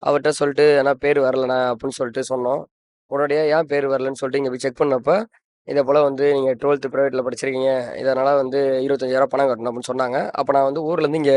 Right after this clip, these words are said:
க-, பாண்டிச்சேரி, சென்னை வந்துட்டேன். வந்த பிறகு திடீர்னு இருபத்தஞ்சாயிரம் ரூபாய் கட்டினாதான், ஆனா ஈவினிங் தான் எங்களுக்கு இந்த விஷயம் தெரியுது. காலையில லிஸ்ட் ஒட்டிட்டாங்க, காலையில என்ரோல்மெண்ட். திடீர்னு அண்ணனை போயிட்டு, அண்ணன் கௌதம் சுரேஷ் அண்ணன் பேசினாப்புல,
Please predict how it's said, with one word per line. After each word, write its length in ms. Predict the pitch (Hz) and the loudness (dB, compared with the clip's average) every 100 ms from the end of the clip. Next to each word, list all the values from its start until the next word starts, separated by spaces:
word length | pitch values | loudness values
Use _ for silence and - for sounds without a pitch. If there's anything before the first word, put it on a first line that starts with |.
| 127 | 4
க-, 140 | 127 | 2
பாண்டிச்சேரி, 400 | 135 151 151 127 | 4 4 2 -4
சென்னை 240 | 139 160 | 2 4
வந்துட்டேன். 360 | 143 135 123 - _ - - - | 4 4 -4 -8 _ -20 -20 -4
வந்த 220 | 151 180 | -2 2
பிறகு 260 | 170 170 | 0 0
திடீர்னு 320 | 160 156 165 170 | -2 -2 0 0
இருபத்தஞ்சாயிரம் 480 | 151 151 147 143 | 2 2 2 2
ரூபாய் 200 | 143 151 | 2 2
கட்டினாதான், 520 | 143 139 156 151 156 - | 2 -2 2 2 2 -4
ஆனா 200 | 147 147 | -2 0
ஈவினிங் 380 | 143 202 185 151 | 2 0 2 6
தான் 100 | 170 | 6
எங்களுக்கு 240 | 156 143 | 6 2
இந்த 140 | 135 | -2
விஷயம் 240 | 135 160 147 | -2 0 2
தெரியுது. 320 | 135 143 180 | 0 -2 -2
காலையில 480 | - 151 156 170 175 | 2 4 6 6 4
லிஸ்ட் 240 | 147 - | 2 -2
ஒட்டிட்டாங்க, 400 | 170 151 147 165 | -2 2 4 4
காலையில 380 | 180 151 156 180 | 4 2 4 4
என்ரோல்மெண்ட். 520 | 180 156 170 147 131 147 - - - _ _ _ | 4 4 4 2 2 0 0 -10 -20 _ _ _
திடீர்னு 440 | 151 165 170 175 151 | 0 2 4 6 6
அண்ணனை 280 | 135 156 | 6 4
போயிட்டு, 320 | 143 135 131 147 139 135 131 | 2 0 4 4 6 6 6
அண்ணன் 400 | 131 143 135 131 | 6 6 4 4
கௌதம் 280 | 135 151 143 | 6 6 6
சுரேஷ் 220 | 131 127 | 2 0
அண்ணன் 680 | 123 123 123 120 117 117 120 | -2 0 0 -2 -4 -8 -2
பேசினாப்புல, 460 | 151 143 135 117 | -2 0 -2 -2